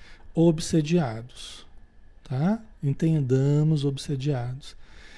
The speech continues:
Entendamos que não é obsediado pelo demônio, pelos demônios, pelos espíritos necessitados,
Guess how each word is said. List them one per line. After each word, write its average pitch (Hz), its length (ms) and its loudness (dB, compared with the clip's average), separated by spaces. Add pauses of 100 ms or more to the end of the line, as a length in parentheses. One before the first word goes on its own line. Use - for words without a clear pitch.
(360)
Entendamos 202 1000 8
que 226 160 2
não 208 200 6
é 175 220 6
obsediado 170 580 2
pelo 180 220 4
demônio, 165 920 6
pelos 151 260 2
demônios, 143 640 2 (140)
pelos 226 400 2
espíritos 180 800 2
necessitados, 147 1040 -4